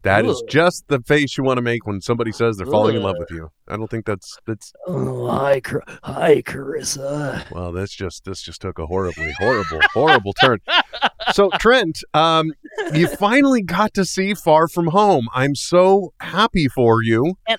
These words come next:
Speaker 2: and, and I did it. I did it. I, I rewatched Homecoming, and then right after just started Far From Home. Boom, boom, boom. And, uh, man, I, I forgot how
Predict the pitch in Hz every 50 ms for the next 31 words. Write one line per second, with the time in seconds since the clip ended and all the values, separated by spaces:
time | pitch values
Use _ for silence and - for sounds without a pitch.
0 | - - 208 208 - - 190 196 196 190 185 185 220 226 226 220 - - 175 180
1 | 170 196 202 190 185 - 165 165 160 - - 156 151 156 185 202 185 180 175 165
2 | 170 - - 165 165 165 165 - 160 143 139 135 131 131 131 120 - _ _ _
3 | _ - - _ _ _ _ - 165 160 160 160 151 147 147 139 135 131 - _
4 | _ - 135 135 156 151 156 147 143 135 - 143 135 123 127 - - - 131 127
5 | 127 123 117 - - 131 120 - - 117 113 113 110 104 - 120 117 107 104 -
6 | - 131 123 113 113 104 104 - _ _ _ _ _ _ _ _ _ _ _ _
7 | _ _ _ _ _ - 185 190 185 185 185 180 175 170 165 160 160 151 147 -
8 | - 214 240 214 190 - - 190 196 - - 185 190 196 202 196 185 - - 190
9 | 170 147 131 170 165 185 214 208 170 - - - - 165 175 170 170 175 175 175
10 | 180 180 180 180 175 165 151